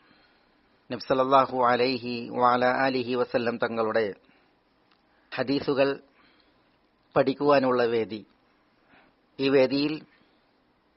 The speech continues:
വിഷയവും വിഭവവും ഇമാം നവവി റഹ്മത്തുള്ളാഹി അലൈഹി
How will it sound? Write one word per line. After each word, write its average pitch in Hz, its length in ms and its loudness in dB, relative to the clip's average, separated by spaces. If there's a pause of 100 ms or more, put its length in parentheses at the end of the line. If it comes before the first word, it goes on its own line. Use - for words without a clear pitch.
(220)
വിഷയവും 139 680 2 (1000)
വിഭവവും 135 880 2 (1120)
ഇമാം 156 360 2
നവവി 160 460 4
റഹ്മത്തുള്ളാഹി 143 600 0
അലൈഹി 127 580 -2